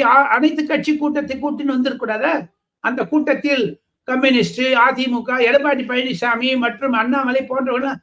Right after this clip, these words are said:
நயினார் நாகேந்திரன், காங்கிரஸ் எல்லாத்தையும் அனைத்து பார்ட்டி கூட்டு கூட்டினது தானே. எதுக்காக இவர் ஒண்டி வந்து பாக்குறாரு? தனி நாள் வரணுமே.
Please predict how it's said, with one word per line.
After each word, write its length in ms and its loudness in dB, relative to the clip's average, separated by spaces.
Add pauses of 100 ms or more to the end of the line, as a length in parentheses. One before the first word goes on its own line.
(180)
நயினார் 400 2
நாகேந்திரன், 640 0 (760)
காங்கிரஸ் 580 2
எல்லாத்தையும் 520 2
அனைத்து 360 0
பார்ட்டி 360 2
கூட்டு 260 -4
கூட்டினது 380 -2
தானே. 320 -2 (480)
எதுக்காக 300 2
இவர் 160 2
ஒண்டி 200 2
வந்து 180 2
பாக்குறாரு? 600 0
தனி 240 -2
நாள் 240 -2
வரணுமே. 520 -2